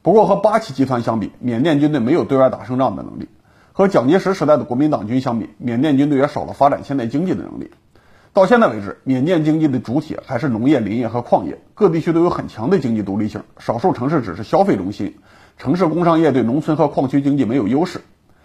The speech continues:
再加上军方养寇自重，允许各类民族武装控制山区，缅甸各个地区之间已经产生了很严重的隔阂。所以缅甸军队就像农业时代的所有封建军队一样，在对外不打仗的环境下快速军阀化、藩镇化。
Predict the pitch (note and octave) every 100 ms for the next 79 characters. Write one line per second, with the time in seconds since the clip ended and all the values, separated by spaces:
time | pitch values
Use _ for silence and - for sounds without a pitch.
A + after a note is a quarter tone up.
0 | _ _ - F3+ F3 F#3 E3 F#3 F3 E3
1 | G#2 A#2+ D#3 D#3+ F3+ - - E3 C#3 G#2+
2 | D#3+ C3 B2+ D#3 C#3+ G2 A#2 - D3+ G2
3 | C3+ C#3+ - G2 - _ _ - A#2+ A#2
4 | F3 F3 D#3+ C#3 D3+ D3 D3 D3+ C3+ A#2
5 | C#3+ - C3 C3+ D3 A#2 F2+ F2 G#3 C3
6 | - F2+ - - _ _ _ _ _ _
7 | - G#3 A#3+ D#3 C3+ E3 E3 D#3+ D3 D#3
8 | A#2 A#2 D#3 C3 C#3+ A2+ G#2+ C3 F#3 A2+
9 | A#2 A#2 G#2 G2 E2 F#2 - _ C#3+ C3
10 | E3 D3 F#3 C#3 A#2 D3 A#2 G2 A2+ A#2+
11 | G#2+ - A3 B2 A#2 A2 B2+ F2 G2+ A#2
12 | - B2 C3 E2 A2+